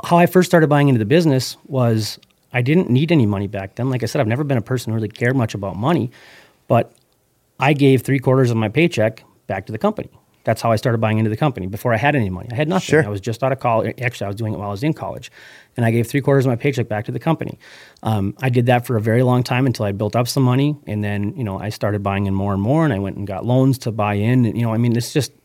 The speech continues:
Speaker 1: you, you do whatever you can. And that money's ended up being a, a fantastic investment for me. Um, but I, I encourage people out there, you'd be amazed at the people who,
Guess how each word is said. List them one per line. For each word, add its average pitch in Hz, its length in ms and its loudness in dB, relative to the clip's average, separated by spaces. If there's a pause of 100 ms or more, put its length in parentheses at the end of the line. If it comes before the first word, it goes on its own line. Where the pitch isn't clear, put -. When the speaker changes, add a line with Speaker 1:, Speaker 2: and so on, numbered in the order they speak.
Speaker 1:
you, 147 400 -6
you 139 160 -6
do 139 160 0
whatever 127 240 4
you 113 100 0
can. 104 240 -8
And 120 80 -2
that 180 180 2
money's 127 280 2
ended 113 200 0
up 113 200 -2 (560)
being 113 200 -4
a, 101 140 -8
a 120 80 -10
fantastic 117 720 -6
investment 101 440 -10
for 92 180 -16
me. 87 160 -14 (500)
Um, 107 360 -2 (580)
but 117 240 -2 (220)
I, 143 100 0
I 127 120 -2
encourage 196 500 -2
people 110 420 -2
out 110 240 -4
there, - 160 -10
you'd 147 260 0
be 262 120 0
amazed 135 480 4
at 104 100 -2
the 98 80 -4
people 104 560 -6
who, 104 320 -6